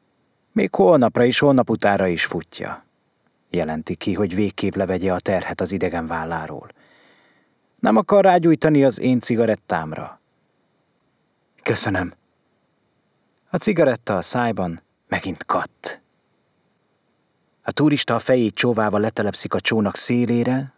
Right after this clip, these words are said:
fényképezőgépét maga mellé teszi, most szüksége van arra, hogy mindkét keze szabad legyen, mert kellő nyomatékot akar adni beszédének. "Nem szeretnék beleavatkozni a személyes ügyeibe",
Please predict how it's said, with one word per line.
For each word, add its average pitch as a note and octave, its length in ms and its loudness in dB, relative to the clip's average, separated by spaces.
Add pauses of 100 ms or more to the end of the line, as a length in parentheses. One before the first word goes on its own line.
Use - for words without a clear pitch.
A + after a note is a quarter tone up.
(200)
fényképezőgépét F#2+ 1080 -4
maga G#2 200 0
mellé G#2+ 360 0
teszi, A#2+ 440 -4 (220)
most - 180 -2
szüksége A2+ 460 2
van F#2+ 140 0
arra, G#2+ 280 0
hogy A2 180 -2
mindkét F#2+ 420 -2
keze F#2 220 -2
szabad G2 340 0
legyen, F#2 380 0 (400)
mert A2 240 -4
kellő C3+ 340 2
nyomatékot G#2+ 600 0
akar - 200 -2
adni G2 280 -2
beszédének. E2 880 -4 (1900)
"Nem D3 200 2
szeretnék C#3+ 420 2
beleavatkozni B2+ 760 4
a A#2 40 2
személyes A#2+ 500 2
ügyeibe", A#2 540 0